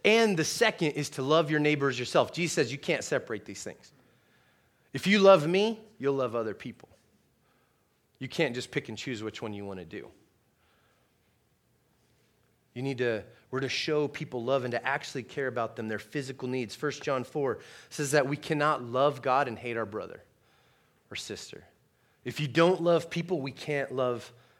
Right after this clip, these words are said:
God. And if you're a follower of Christ, we should be the most passionate people about things in this world that are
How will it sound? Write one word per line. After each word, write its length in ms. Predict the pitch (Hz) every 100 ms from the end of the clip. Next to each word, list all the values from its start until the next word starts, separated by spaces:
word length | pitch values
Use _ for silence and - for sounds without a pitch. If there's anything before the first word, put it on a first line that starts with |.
| _
God. 340 | - 117 101 - - _ _ _ _ _ _ _ _ _ _ _ _ _ _ _ _ _ _ _ _
And 80 | 123
if 120 | 143
you're 100 | 208
a 60 | 196
follower 320 | - 175 170
of 80 | 135
Christ, 280 | - 175 -
we 200 | 170 220
should 180 | - 170
be 100 | 190
the 100 | 156
most 360 | 156 - -
passionate 720 | - 233 214 - 240 226 214 - - -
people 580 | - 202 - 113 104 - _ _ _ _ _ _ _ _ _ _ -
about 240 | 135 160 131
things 340 | - 202 156
in 100 | 180
this 200 | 165 -
world 200 | 156 147
that 120 | 127
are 180 | 117 -